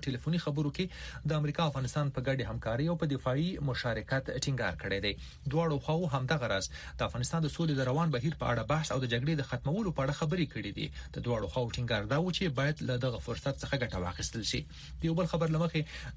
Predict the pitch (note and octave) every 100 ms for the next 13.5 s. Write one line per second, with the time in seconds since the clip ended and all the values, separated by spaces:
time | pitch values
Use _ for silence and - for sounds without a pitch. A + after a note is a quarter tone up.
0 | C#3 C3 C#3 C#3 - E3 D#3+ C#3+ B2+ -
1 | E3 D#3 D3 D3 - D#3+ G#3+ F3 G#2+ G#2+
2 | G#2+ - A2 - - - A#2+ - A2+ A#2+
3 | - A3 G3+ - A2+ G2+ G2 G#2+ - C#3
4 | B2+ B2+ - - D#3+ E3+ F#3+ G3 - -
5 | - C#3+ C#3 C#3+ - F#3 E3+ E3+ E3 -
6 | - C3+ C#3 E3 D#3+ A2+ A2 - A2+ C3+
7 | C3 D3 D#3 F#3+ C3 A2 G2 F2+ G2 G2
8 | - - A#2+ A#2 A#2 B2+ A#2+ G#2+ A2+ A#2+
9 | A2 E3+ G3 F#3 - - B2 C3+ C3+ D3
10 | - C3 - B2 B2+ C3 G#2 G#2 G2+ G#2
11 | - - D3 D3+ D#3 E3 F3+ D#3 - D3
12 | D#3+ D#3 D#3 E3+ - - - - - F3
13 | C#3+ B2 B2 C#3